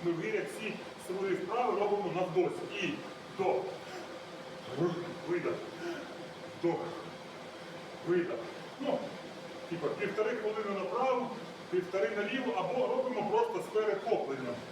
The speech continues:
Вдох. В положенні нерухомості, е, невагомості намагаємося зробити розслаблення.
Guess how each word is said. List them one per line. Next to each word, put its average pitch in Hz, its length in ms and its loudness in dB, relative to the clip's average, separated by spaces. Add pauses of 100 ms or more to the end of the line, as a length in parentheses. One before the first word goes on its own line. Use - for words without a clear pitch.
(540)
Вдох. 190 220 4 (3750)
В 196 340 8 (720)
положенні 214 520 2 (340)
нерухомості, 226 920 2 (920)
е, 156 340 2
невагомості 208 920 4 (400)
намагаємося 180 800 2 (600)
зробити 190 420 2 (520)
розслаблення. 180 640 2